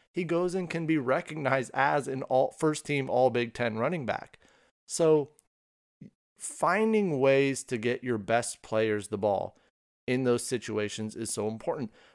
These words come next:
We'd say the same thing on defense. Like, how can you find a way to get your best pass rusher a one-on-one situation?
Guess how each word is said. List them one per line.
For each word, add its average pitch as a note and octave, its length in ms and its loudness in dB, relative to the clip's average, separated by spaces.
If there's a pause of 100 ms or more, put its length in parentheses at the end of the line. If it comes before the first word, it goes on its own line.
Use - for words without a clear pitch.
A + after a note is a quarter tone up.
(120)
We'd C#3 180 0
say D#3+ 180 6
the D3+ 100 -2
same D#3+ 280 -2
thing E3 160 -2
on D#3 200 0
defense. C3+ 500 -4
Like, A2+ 180 -4
how C#3+ 220 2
can G3 180 -2
you F3+ 80 -2
find D3+ 260 0
a C#3+ 40 -2
way C3+ 140 2
to C3+ 80 0
get C3 140 -4
your B2+ 100 -4
best A2+ 360 0
pass B2 340 0
rusher G#2 460 -6 (480)
a A#2 60 4
one-on-one A#2 640 2
situation? G2 800 -8